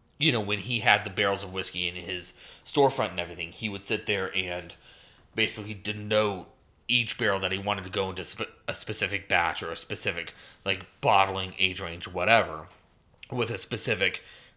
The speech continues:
color of paint. So, like, green spot, you know,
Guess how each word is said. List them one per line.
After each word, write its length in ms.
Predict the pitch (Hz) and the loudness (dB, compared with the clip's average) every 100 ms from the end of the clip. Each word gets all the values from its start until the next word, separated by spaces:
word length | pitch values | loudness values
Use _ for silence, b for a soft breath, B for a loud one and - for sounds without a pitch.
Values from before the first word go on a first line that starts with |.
| - | -2
color 360 | - 113 90 | 2 4 2
of 100 | 80 | -4
paint. 320 | - 113 69 - B B - | -2 0 -2 -8 B B -4
So, 160 | - | 2
like, 200 | 107 92 | 2 0
green 500 | - 127 139 135 120 | -2 2 2 0 -4
spot, 540 | 110 - 92 87 87 B B _ | -4 0 2 2 -2 B B _
you 140 | 117 | -2
know, 280 | 107 87 82 | 0 -2 -6